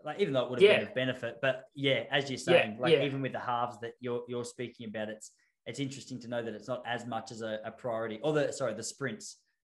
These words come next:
Speaker 2: Yeah, yeah.
Speaker 1: Yeah.
Speaker 2: In the sprint, you, you don't really worry too much. Um, so you've got, like, day-to-day nutrition, and for me, uh, I, I find, like,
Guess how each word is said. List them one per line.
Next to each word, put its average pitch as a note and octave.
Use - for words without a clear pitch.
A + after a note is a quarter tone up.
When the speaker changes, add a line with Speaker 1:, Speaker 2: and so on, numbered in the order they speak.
Speaker 2:
Yeah, D#3+
yeah. D#3+
Speaker 1:
Yeah. B2
Speaker 2:
In G3+
the F#3
sprint, D3
you, D3+
you D3+
don't D3
really C#3
worry D#3
too E3+
much. -
Um, D3+
so -
you've E3
got, F#3
like, D3+
day-to-day D#3+
nutrition, F3
and D#3
for D#3
me, D#3
uh, C#3+
I, D3+
I E3+
find, F3
like, D#3